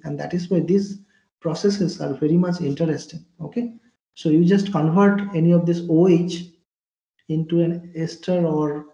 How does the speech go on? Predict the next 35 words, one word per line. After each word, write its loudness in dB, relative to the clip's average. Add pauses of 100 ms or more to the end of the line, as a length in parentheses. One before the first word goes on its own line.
into -2
a -4 (200)
xanthate -2 (480)
and -2
just -6
heat 0
it, -8
and -4
you 2
will -4
get -4
the -4 (200)
olefin -8 (160)
easily. -10 (500)
But -4
if 4
it 8
is 4 (100)
O 8
H 4 (280)
and -2
if 0
you 6
add -2 (160)
some -4
other -2
base 0 (260)
or -6
acid, 2 (600)
maybe 0
this -2
olefin -2
would -4 (340)
undergo 2
rearrangement. 2